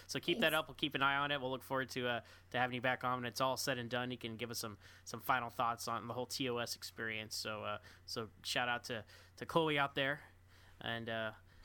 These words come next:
Speaker 1: thanks for being on. So if people wanna find you out there, Haley, and follow, follow your rewatch, where can they find you online?
Speaker 2: Uh, yeah, you can, uh, follow me on Twitter. I'm Trekkie zero one D, and,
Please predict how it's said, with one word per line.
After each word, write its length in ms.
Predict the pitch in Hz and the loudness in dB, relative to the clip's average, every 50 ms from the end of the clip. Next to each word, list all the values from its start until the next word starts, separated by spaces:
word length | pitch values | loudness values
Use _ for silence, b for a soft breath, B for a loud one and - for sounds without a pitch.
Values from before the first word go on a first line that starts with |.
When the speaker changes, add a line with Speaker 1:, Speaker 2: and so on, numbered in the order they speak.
| b b | b b
Speaker 1:
thanks 180 | - 117 110 - | -10 -8 -8 -8
for 80 | 127 117 | -10 -6
being 260 | - 131 123 127 139 | -4 -4 -2 0 2
on. 160 | 180 190 - | 2 2 2
So 180 | - - 185 156 | 2 2 2 2
if 80 | - | 2
people 160 | - 202 196 | 0 -2 0
wanna 120 | 233 180 127 | 0 0 0
find 360 | - - 156 170 175 147 - | 2 2 2 2 2 0 -2
you 120 | 180 190 151 | 0 4 4
out 140 | 123 - - | 4 4 2
there, 140 | 113 113 | -2 -2
Haley, 180 | 117 127 127 127 | 0 0 0 0
and 100 | 120 107 | -2 2
follow, 300 | - 139 139 143 147 - | 4 4 4 4 2 0
follow 320 | - - 156 160 165 170 | 2 4 6 6 6 4
your 180 | 160 139 139 135 | 2 0 0 0
rewatch, 680 | - 139 147 151 139 120 113 110 - - - - - - - b b b b b b - | 0 0 2 4 4 4 4 2 0 -2 -2 -2 -4 -6 -10 b b b b b b -2
where 100 | - 139 | -2 0
can 100 | - 135 | 2 0
they 80 | 127 120 | -2 2
find 300 | - 127 127 127 120 - | 2 2 2 2 0 0
you 60 | 110 | -2
online? 320 | 107 107 107 110 110 104 - - - - - - - | 0 0 0 -2 -2 -4 -6 -10 -18 -20 -20 -8 -4
Speaker 2:
Uh, 420 | 247 269 285 277 269 254 247 240 220 - 208 - | -2 0 2 2 2 2 0 -2 -4 -6 -8 -6
yeah, 300 | 247 269 302 311 254 196 185 | -4 -2 0 0 0 0 -2
you 100 | 185 202 | -4 -8
can, 360 | - - - 240 220 214 214 | -10 -6 -4 -4 -4 -2 -4
uh, 300 | 208 202 190 180 180 175 180 185 - | -6 -4 -4 -2 -2 -2 -4 -4 -2
follow 200 | 226 220 226 233 | 0 2 2 2
me 300 | 247 254 262 262 269 - - | 2 0 0 -2 -4 -4 -4
on 340 | 202 190 180 180 175 175 175 | -6 -4 -4 -4 -4 -6 -6
Twitter. 400 | - - 202 190 180 185 226 277 277 - - - - - - - - - | -4 -4 -4 -2 -2 -2 -4 -4 -8 -12 -18 -20 -20 -20 -20 -20 -10 -8
I'm 480 | 214 196 190 190 185 180 175 175 175 170 | -6 -6 -6 -6 -6 -6 -6 -6 -6 -8
Trekkie 540 | - - 233 226 226 240 226 220 226 226 196 | -6 -6 -6 -6 -4 -4 -4 -4 -4 -4 -2
zero 220 | 196 196 196 196 | -2 -2 0 0
one 240 | 190 190 190 190 180 | 0 -2 -2 -4 -4
D, 480 | 170 180 175 156 151 190 262 285 277 - - - - - - - - - - - - - - - - | -4 -6 -6 -4 -4 -4 -6 -6 -8 -12 -16 -20 -20 -20 -20 -20 -20 -20 -20 -20 -20 -20 -18 -8 -6
and, 720 | 208 196 196 190 185 190 185 185 190 190 196 190 - | -4 -2 -2 -2 -2 -2 -4 -4 -4 -4 -4 -4 -6